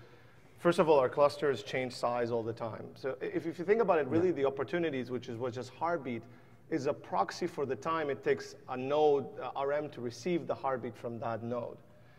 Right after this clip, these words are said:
Speaker 1: It's just that it's a harder parameter to set if your cluster changes all the time.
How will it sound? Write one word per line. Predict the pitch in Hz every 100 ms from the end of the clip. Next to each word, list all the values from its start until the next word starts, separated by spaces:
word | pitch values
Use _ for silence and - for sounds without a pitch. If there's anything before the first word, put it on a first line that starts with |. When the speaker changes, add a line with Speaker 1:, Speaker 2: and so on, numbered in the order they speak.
| - -
Speaker 1:
It's | - 123
just | 185 180
that | 170
it's | 151
a | 147
harder | - 175 175
parameter | 160 151 151 139 120
to | 123
set | - 185
if | 156 120
your | 123
cluster | - 151 151 -
changes | 113 - 139 135 127
all | 120 123
the | 113
time. | 113 135 90